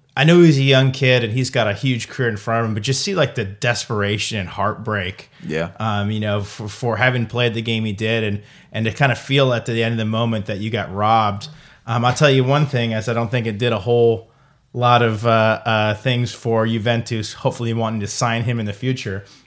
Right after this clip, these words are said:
Speaker 1: I think you're developing, you know, him being a Milanista as a kid, I think you're really <laughs> developing a, a deep hatred for him to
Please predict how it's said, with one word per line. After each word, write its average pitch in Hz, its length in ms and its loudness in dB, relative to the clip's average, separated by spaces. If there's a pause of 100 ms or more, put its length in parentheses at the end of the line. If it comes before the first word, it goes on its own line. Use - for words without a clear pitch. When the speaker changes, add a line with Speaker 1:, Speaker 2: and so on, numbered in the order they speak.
Speaker 1:
I 113 60 -4
think 117 240 0
you're 110 80 -2
developing, 110 720 -2 (240)
you 120 100 -4
know, 87 60 -4
him 123 180 2
being 117 220 0
a 110 240 0
Milanista 120 840 0 (280)
as 123 200 2
a 117 60 -4
kid, 131 280 2
I 113 60 2
think 120 260 -4
you're 110 100 -4
really 120 280 2
<laughs> 127 120 0
developing 127 540 2
a, 107 160 -4
a 113 80 -4
deep 120 300 -4
hatred 123 400 -2
for 107 100 -8
him 110 220 -2
to 104 180 -4